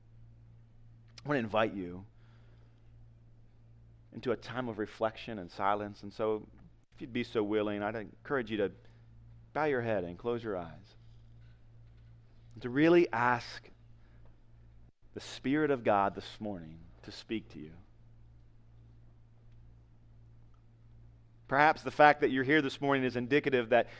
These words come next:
Jesus is calling to you, saying, "Hey, I want to commune with you. I want to be in your house."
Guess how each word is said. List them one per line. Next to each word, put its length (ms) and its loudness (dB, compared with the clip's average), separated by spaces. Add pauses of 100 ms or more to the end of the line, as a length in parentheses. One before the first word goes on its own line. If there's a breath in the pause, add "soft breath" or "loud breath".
(140 loud breath)
Jesus 720 6 (460)
is 140 -12
calling 400 6
to 80 -2
you, 200 6
saying, 240 2
"Hey, 120 4
I 160 10
want 160 6
to 20 0
commune 500 0
with 160 -2
you. 380 4 (160 loud breath)
I 120 6
want 100 4
to 80 2
be 200 4
in 120 2
your 260 10
house." 640 8